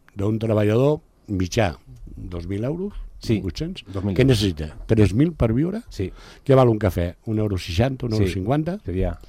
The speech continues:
Speaker 1: Tres euros.
Speaker 2: Sí.
Speaker 1: Què val un dinar? Vint euros? Trenta euros. Vull dir, eh, ha d'anar la relació dels preus del país en funció de lo que costa
Speaker 2: Sí, però tu,
Speaker 1: viure
Speaker 2: com a
Speaker 1: al país.
Speaker 2: empresari,
Speaker 1: Sí.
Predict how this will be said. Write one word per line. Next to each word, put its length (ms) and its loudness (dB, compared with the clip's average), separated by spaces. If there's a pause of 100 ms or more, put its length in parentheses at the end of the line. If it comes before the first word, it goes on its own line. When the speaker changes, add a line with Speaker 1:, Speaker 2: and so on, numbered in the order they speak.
(120)
Speaker 1:
Tres 280 2
euros. 320 -8 (240)
Speaker 2:
Sí. 160 -10 (340)
Speaker 1:
Què 140 8
val 160 8
un 80 6
dinar? 300 4 (160)
Vint 260 -4
euros? 400 -2 (480)
Trenta 320 4
euros. 400 -6 (240)
Vull 160 2
dir, 60 -2 (640)
eh, 260 4
ha 140 4
d'anar 400 4 (400)
la 240 0
relació 640 4 (140)
dels 420 -4
preus 460 -2 (280)
del 300 -2
país 460 0 (200)
en 140 2
funció 540 0 (280)
de 220 -4
lo 160 -2
que 100 -4
costa 240 0
Speaker 2:
Sí, 140 4
però 240 2
tu, 160 4
Speaker 1:
viure 160 4
Speaker 2:
com 100 6
a 60 6
Speaker 1:
al 60 6
país. 20 -4
Speaker 2:
empresari, 480 6 (420)
Speaker 1:
Sí. 300 -8